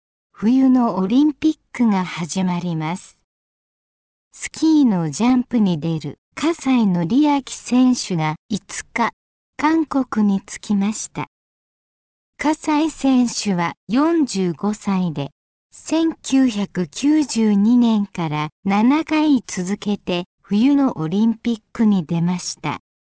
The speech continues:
ピョンチャンは八回目で、冬のオリンピックで最も多い記録になります。葛西選手は、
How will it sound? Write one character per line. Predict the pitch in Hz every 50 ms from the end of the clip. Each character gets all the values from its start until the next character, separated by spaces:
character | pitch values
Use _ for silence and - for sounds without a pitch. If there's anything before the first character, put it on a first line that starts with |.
| _ _ _ _ _ _ _ _ _ _ _ _ _ _ _ _ _
ピ | - - 294
ョ | 311
ン | 294 262
チ | - - 254
ャ | 247 233 226 208
ン | 196
は | 185 175 170 - - _ _
八 | _ - - 170 _ - - - _
回 | - 226 226 233 233
目 | 226 220 220 208
で、 | 160 165 160 156 156 - _ _ _ _ _ _ _ _
冬 | _ - 202 240 262 262 262
の | 254 254 240 233 190 185
オ | 175 190
リ | 208 262 294
ン | 311 285
ピ | _ - 311
ッ | 311 _ _ _ _
ク | - 190 185
で | - 147 135 - _ _ _
最 | 208 214 220 233 _ _ _ _ 311 320
も | 311 302 285 277 254 247 247
多 | 247 240
い | 226 208 - _ -
記 | - 170
録 | 175 220 233 _ - 262
に | 233 247 247 233
な | 226 226 220
り | 214 220 208 196
ま | 185 180 190
す。 | 214 - - - _ _ _ _ _ _ _ _ _ _ _ _ _ _ _ _ _ _ _ _ _ _ _ _
葛 | - 277 302 311 _ - 311 302 294
西 | 330 302
選 | - - 269 269 262 247 240
手 | 233 - - - 202 180
は、 | 175 170 156